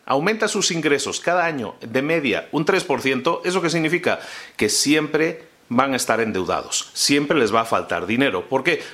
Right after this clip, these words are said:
Porque ganan menos de lo que vale el dinero, de lo que aumenta el precio del dinero, ¿no? La inflación está aumentando, pero no sus ingresos.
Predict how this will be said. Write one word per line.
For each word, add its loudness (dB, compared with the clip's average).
Porque 0
ganan 0
menos 0
de 2
lo 0
que -6
vale 2
el -4
dinero, -2
de 0
lo 0
que -2
aumenta 0
el -2
precio -10
del -6
dinero, -4
¿no? 0
La 2
inflación 0
está 2
aumentando, 0
pero 2
no 0
sus -4
ingresos. -10